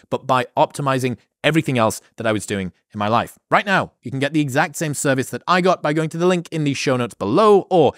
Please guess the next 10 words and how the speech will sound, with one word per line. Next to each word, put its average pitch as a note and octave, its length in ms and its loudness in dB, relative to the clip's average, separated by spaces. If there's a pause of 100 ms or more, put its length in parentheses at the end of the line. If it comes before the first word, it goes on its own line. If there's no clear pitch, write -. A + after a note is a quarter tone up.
(160)
heading B2 220 -2
to B2 260 -2
marek C#3+ 380 0
health C#3 320 -4 (120)
dot - 180 -6
com G#2+ 300 -4 (180)
slash - 480 -8 (180)
modern G#2+ 460 0
wisdom. F#2+ 480 -6
That's - 240 -2